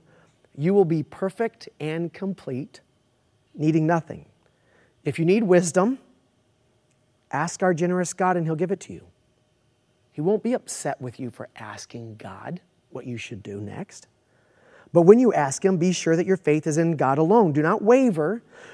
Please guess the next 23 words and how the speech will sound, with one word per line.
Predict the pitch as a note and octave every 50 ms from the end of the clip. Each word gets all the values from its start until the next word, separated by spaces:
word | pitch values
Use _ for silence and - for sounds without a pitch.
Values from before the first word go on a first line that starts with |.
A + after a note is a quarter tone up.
| - -
for | _ - G3 G3 F3+
a | -
person | - - G#3+ A3+ B3 - - C4 B3 G#3
with | F#3+ F#3 C#3+
divided | E3+ D#3+ C#3 D#3 E3+ G3 A#3 - G3+
loyalty | G3 F#3 F3+ E3 D#3+ D3+ D3 - - E3 E3 -
is | E3+ D3+
as | E3 D#3+ D#3+ C#3 - -
unsettled | E3+ E3 D3+ - - E3+ F3+ G#3+ G3+ G#3
as | G#3 F#3+
a | G3
wave | D#3 D#3+ E3 E3 E3+
of | E3+
the | F#3+
sea | F3 - D#3 D#3
that | D3+ D3+
is | D#3 D#3
blown | C#3+ C3+ D3+ C#3+ D3 D#3
and | D#3 -
tossed | - C#3+ C#3 C3 - -
by | - C#3+
the | D3+ D#3+
wind. | F#3 F3 D3 A#2+ F#2+ -